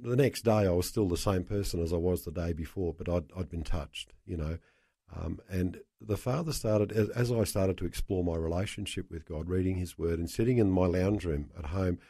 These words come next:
yelling at God, saying, "Where were you? What were you doing, Father God? This happened to me. If you're real, then why did this happen? I heard your voice," and, and all those questions and all that doubt.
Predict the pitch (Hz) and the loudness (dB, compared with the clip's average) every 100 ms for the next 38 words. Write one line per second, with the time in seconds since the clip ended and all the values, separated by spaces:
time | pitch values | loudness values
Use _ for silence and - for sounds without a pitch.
0 | _ _ 87 98 127 117 85 - 71 90 | _ _ -2 4 6 6 2 -2 -6 -6
1 | - 85 90 95 107 87 85 82 78 76 | -2 0 2 4 4 4 0 -2 -6 -6
2 | 90 92 98 92 85 90 64 71 80 - | -4 -2 0 -2 0 -4 -4 -8 -12 -14
3 | - 87 80 78 80 82 - 113 110 104 | -6 -4 -4 -4 -4 -4 -4 -4 -2 -2
4 | 92 82 78 78 80 - - 113 120 87 | -2 -2 -2 -4 -4 -6 -6 -4 -2 0
5 | 92 80 65 95 - _ _ _ _ - | 0 0 -2 -10 -16 _ _ _ _ -4
6 | 92 90 - 98 113 117 90 - 76 76 | 0 0 0 0 0 -2 -6 -8 -10 -8
7 | 80 78 123 117 113 87 78 78 98 90 | -4 0 2 2 -2 -2 -2 -2 -2 -2
8 | - 101 127 143 127 - - 104 - 95 | 0 2 4 4 0 -2 0 0 0 -2
9 | 92 95 107 104 87 95 110 95 - | -2 -2 0 0 -4 -6 -6 -8 -12